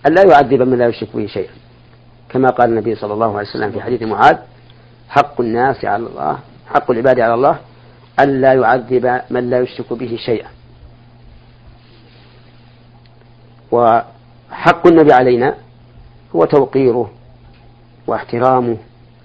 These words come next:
وتصديق أخباره وامتثال أمره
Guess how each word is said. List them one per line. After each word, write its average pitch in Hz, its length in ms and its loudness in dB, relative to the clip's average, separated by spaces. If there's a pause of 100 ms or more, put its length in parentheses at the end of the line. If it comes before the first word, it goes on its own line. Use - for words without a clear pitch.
(180)
وتصديق 117 480 -6
أخباره 117 600 2 (720)
وامتثال 120 440 0
أمره 123 420 0